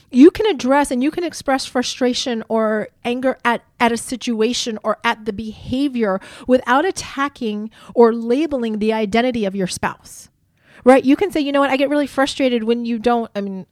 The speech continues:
let's, let's use one that Tony has used on the show many times. Y-, he gets really frustrated when, like, I leave piles all over. We have a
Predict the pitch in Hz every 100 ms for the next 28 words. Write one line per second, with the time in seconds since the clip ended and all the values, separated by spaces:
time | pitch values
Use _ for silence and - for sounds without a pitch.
0 | - 190 - 208 190 185 190 180 - 175
1 | 180 170 175 180 170 - 180 175 220 -
2 | - - - - 254 240 269 392 294 294
3 | 285 262 240 247 233 220 214 220 - _
4 | 240 277 226 220 220 - 302 254 151 -
5 | _ 208 214 214 208 - 202 202 196 170
6 | 156